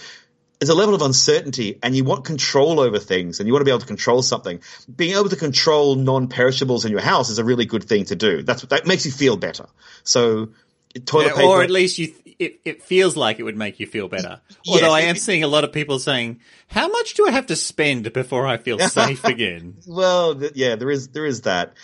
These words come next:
Speaker 1: <laughs> But, and so toilet paper won't perish,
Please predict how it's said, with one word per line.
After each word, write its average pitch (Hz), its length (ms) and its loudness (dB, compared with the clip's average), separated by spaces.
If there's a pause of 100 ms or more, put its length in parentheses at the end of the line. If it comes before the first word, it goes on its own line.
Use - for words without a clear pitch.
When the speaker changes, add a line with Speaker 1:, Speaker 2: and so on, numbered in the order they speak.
(240)
Speaker 1:
<laughs> 135 300 -2 (180)
But, 185 160 -4
and 151 140 -2
so 147 240 2
toilet 170 520 0
paper 131 600 0
won't 117 460 -4
perish, 127 600 0